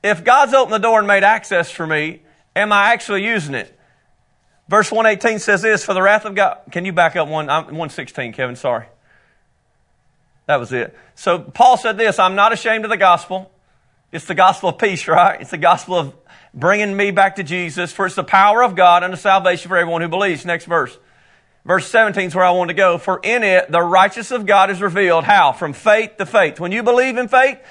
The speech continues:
the righteousness of God is revealed through you. You're justified. But also it says, you can't stop there. The just have to live by faith.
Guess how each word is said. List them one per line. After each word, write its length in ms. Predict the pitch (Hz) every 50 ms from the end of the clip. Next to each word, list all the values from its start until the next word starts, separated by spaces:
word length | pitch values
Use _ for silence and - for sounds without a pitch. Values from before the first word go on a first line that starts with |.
| - _
the 100 | - 175
righteousness 380 | 175 165 190 220 233 - 262 233
of 60 | 208
God 180 | 226 220 220 208
is 120 | 190 160
revealed 420 | 190 196 165 196 220 208 180 143 -
through 240 | 254 277 294 269
you. 160 | 202 185 175 170
You're 200 | 180 185 190 175
justified. 680 | 147 196 220 247 - - 185 - 185 170 165 165 160 - - - - - -
But 140 | 156 185 180
also 460 | - 233 269 294 - - 226 208 202
it 100 | 180 147
says, 480 | - - 190 180 180 180 185 175 - - - _ -
you 120 | - 196
can't 240 | 196 - 269 262 -
stop 360 | - - 226 226 214 - 160
there. 300 | 226 240 220 196 180 180
The 100 | 165 190
just 480 | 180 143 135 214 247 254 269 226 - -
have 200 | 208 214 208 208
to 100 | 202 190
live 320 | 185 214 226 226 208 156
by 320 | 160 185 175 175 170 165 - - _ _ _ _
faith. 400 | _ - - 196 156 123 - -